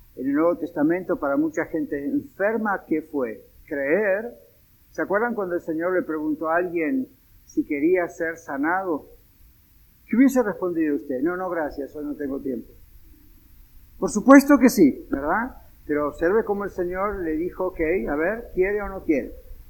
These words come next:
Y después otra persona, el Señor le dijo, "Levántate, toma tu lecho y anda". El Señor no le llevó el lecho.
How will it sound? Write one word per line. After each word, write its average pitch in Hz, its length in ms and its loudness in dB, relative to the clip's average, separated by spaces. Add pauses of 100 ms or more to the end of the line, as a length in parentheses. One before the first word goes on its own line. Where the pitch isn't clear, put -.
(180)
Y 147 80 2
después 185 460 4
otra 220 240 0
persona, 247 880 2 (160)
el 160 100 0
Señor 180 360 0
le 185 80 0
dijo, 190 300 -2
"Levántate, 175 680 2
toma 175 340 -2
tu 151 140 -2
lecho 180 340 0
y 185 80 0
anda". 190 300 -2
El 123 80 -6
Señor 147 300 -4
no 175 120 -6
le 180 140 -6
llevó 180 220 -4
el 175 80 0
lecho. - 380 -4